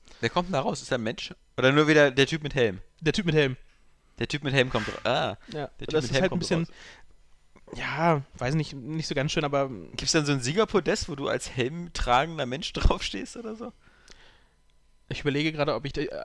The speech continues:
Speaker 2: solche Sequenzen nicht bisher dann übersprungen <laughs> habe.
Speaker 1: Ach so.
Speaker 2: Weil ich dachte so, äh, okay, ich steige wieder jubelnd aus dem Auto aus. Weiter.
Speaker 1: Mhm.
Speaker 2: Ähm, muss ich mir nachher dann noch mal, äh, genau anschauen. Konnte auch noch nicht wirklich was in den Multiplayer spielen, weil <laughs> es ist ja noch nicht draußen.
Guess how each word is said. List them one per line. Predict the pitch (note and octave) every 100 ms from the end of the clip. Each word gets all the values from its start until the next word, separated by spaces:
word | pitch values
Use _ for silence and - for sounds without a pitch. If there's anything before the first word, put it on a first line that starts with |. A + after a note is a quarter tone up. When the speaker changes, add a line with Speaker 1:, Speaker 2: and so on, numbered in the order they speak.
| - D#2
Speaker 2:
solche | C3 C#3 D#3+
Sequenzen | D3+ - C#3 D#3
nicht | -
bisher | D3+ - C#3
dann |
übersprungen | C3+ B2+ - - - -
<laughs> | F#5+ G#3+
habe. | D3
Speaker 1:
Ach | C#3+
so. | C3
Speaker 2:
Weil | E3+
ich | F3
dachte | C4
so, | F3 E3+
äh, | F#2+ C3 D3+ D#3 -
okay, | D#3 - G#3+
ich | E3
steige | - F3 F3
wieder | G#3+
jubelnd | F3+ G3 F#3
aus | E3+
dem | F3
Auto | F3+ A2
aus. | C3 -
Weiter. | C#3 C#3 C#3+ - - - -
Speaker 1:
Mhm. | A2 G#2+ A2
Speaker 2:
Ähm, | C#3+ C#3 C#3 C#3+ - _ _ - -
muss | F3
ich | F#3+
mir |
nachher | D#3+ D#3+
dann | D#3 D3
noch | C#3+
mal, | D3 C#3+ C#3 A#2 C3
äh, |
genau | B2+ C3 C3+
anschauen. | C#3+ D3+ C#3+ -
Konnte | C#3+ C3
auch |
noch | C3
nicht | C3
wirklich | C#3+ D3+ D3
was | -
in | C#3+
den | C#3+ - - -
Multiplayer | B3 G3 F#3 - D3 D3
spielen, | - E3
weil | D#3 D3+ -
<laughs> | G#3
es | D#4 A3+
ist |
ja | G3+
noch | F3
nicht | E3 D#3
draußen. | C#3+ D3